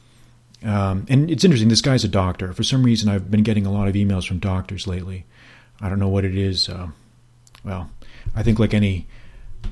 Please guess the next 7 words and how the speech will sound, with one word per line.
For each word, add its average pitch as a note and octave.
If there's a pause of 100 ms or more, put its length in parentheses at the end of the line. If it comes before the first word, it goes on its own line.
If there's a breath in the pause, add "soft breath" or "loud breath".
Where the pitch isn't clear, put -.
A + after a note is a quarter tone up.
(300)
high-intensity G#2
profession, G2
there's F#2
just G2+
a G2
lot F#2+
of F2+